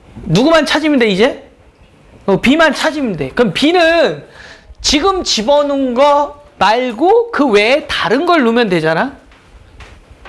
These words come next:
뭘 넣을까? 그나마 쉬운 게 뭐니?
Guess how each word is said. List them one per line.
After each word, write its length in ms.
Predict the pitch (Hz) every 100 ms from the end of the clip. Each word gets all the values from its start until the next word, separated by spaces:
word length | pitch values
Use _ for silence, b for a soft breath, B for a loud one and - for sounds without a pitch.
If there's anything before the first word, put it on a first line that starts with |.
| - - - - - - - - -
뭘 200 | - 196
넣을까? 480 | 277 269 247 285 294 - - _ _ _ _ _ _ - _ - - - -
그나마 420 | - 208 247 247 220
쉬운 300 | - 294 277
게 100 | 220
뭐니? 360 | 156 156 202